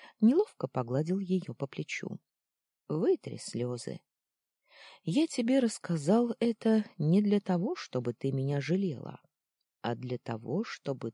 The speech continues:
ты ни в коем случае не затевала никаких экспериментов. Кто знает, может, в твоих волосах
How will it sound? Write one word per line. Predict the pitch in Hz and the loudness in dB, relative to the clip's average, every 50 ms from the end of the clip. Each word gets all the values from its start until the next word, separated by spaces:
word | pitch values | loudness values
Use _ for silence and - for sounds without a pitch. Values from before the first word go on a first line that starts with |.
| _ - | _ -6
ты | - 123 165 196 | -4 -2 0 2
ни | 208 165 139 | 2 2 0
в | - _ - | -2 _ -6
коем | - 175 220 254 240 226 220 | -2 0 0 2 2 0 0
случае | - - - - - 190 233 269 277 208 - - - - 98 92 92 - - _ - - - - - | -2 -6 -12 -10 -6 -4 -4 -4 -4 -4 -6 -8 -8 -8 -8 -8 -8 -10 -12 _ -20 -20 -18 -8 -2
не | 123 151 156 | 0 0 2
затевала | 147 131 147 143 - - - 113 107 104 104 110 156 208 214 143 113 | 2 2 0 -2 -2 -4 -6 -6 -4 -4 -4 -2 -2 -2 -2 -4 -4
никаких | 110 107 107 - - - - - 139 139 - - | -6 -8 -8 -8 -10 -12 -8 -8 -8 -10 -10 -14
экспериментов. | - - - - - - 113 - 101 - - - - - 135 - - - - _ _ _ _ _ _ _ _ _ _ _ _ _ _ _ _ - | -16 -16 -16 -14 -10 -8 -8 -8 -6 -8 -8 -8 -8 -10 -12 -16 -18 -18 -18 _ _ _ _ _ _ _ _ _ _ _ _ _ _ _ _ -20
Кто | - - - - 302 349 | -12 -4 -2 0 0 0
знает, | - 190 151 151 180 285 320 - - _ - - _ _ _ _ _ _ _ _ _ _ - - - - - _ | -2 -4 -4 -2 -2 -2 -2 -4 -6 _ -18 -20 _ _ _ _ _ _ _ _ _ _ -20 -20 -20 -20 -14 _
может, | - 127 123 127 143 185 196 202 208 196 | -6 -4 0 2 2 2 4 4 2 0
в | - - - | -2 -10 -16
твоих | - - 123 135 127 123 123 170 196 - - - | -8 -2 2 2 4 4 2 0 -2 -4 0 2
волосах | 165 156 143 131 123 - - - 143 185 226 - - - | 4 4 4 2 0 -4 -2 0 2 2 0 0 -6 -14